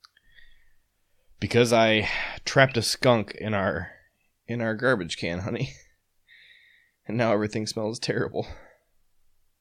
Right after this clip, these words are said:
Um, so I'm, I'm not in the greatest mo-, of moods right now. Um,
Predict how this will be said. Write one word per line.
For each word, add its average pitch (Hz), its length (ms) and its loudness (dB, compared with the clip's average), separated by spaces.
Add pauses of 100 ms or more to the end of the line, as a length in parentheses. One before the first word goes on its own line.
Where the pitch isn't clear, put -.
(160)
Um, 98 480 -2
so - 220 2
I'm, 131 180 2
I'm 131 160 -2
not 156 220 2
in 123 80 -2
the 107 60 -2
greatest 95 360 -4
mo-, 85 140 -8
of 80 160 -8
moods 82 320 -6
right 85 180 -4
now. 90 280 -4 (1400)
Um, 76 560 -8